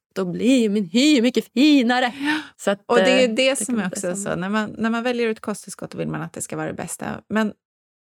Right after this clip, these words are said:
Speaker 2: för oss är det också så här, det är superviktigt att veta vad, varför. Varför ska du välja det här? Och vad gör det i din kropp?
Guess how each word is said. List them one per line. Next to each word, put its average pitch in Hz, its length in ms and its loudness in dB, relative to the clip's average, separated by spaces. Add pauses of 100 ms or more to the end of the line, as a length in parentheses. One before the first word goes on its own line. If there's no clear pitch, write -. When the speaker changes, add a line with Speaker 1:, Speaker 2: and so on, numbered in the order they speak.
Speaker 2:
för 262 120 0
oss 285 240 -2
är 220 40 0
det 214 60 0
också 214 200 -10
så - 80 -10
här, - 80 -6
det 220 100 -4
är 220 40 -4
superviktigt 202 680 -4
att 226 40 -14
veta 208 160 -6
vad, 190 240 -2
varför. 269 600 -4 (160)
Varför 214 680 -2
ska - 260 -6
du 175 60 -2
välja 156 260 -6
det - 60 -10
här? - 560 -6
Och 185 60 -4
vad 208 100 0
gör 233 420 0
det 165 80 0
i 160 40 0
din 151 200 -6
kropp? - 280 -10